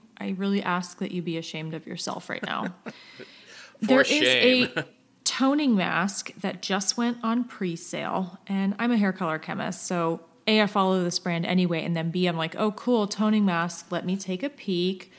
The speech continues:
Speaker 1: Um, and in general, I really like this brand's products. So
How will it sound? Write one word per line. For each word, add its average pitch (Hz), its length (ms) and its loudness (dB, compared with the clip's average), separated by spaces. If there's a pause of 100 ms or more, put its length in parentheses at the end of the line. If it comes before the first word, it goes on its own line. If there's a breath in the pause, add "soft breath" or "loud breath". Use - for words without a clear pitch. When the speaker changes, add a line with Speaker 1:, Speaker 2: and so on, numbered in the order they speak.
(340 loud breath)
Speaker 1:
Um, 196 220 4
and 196 140 6
in 196 160 6
general, 180 420 2
I - 60 -2
really 170 320 -2
like 160 180 -6
this 175 200 -8
brand's 160 360 -8
products. 180 560 -6
So 180 320 -2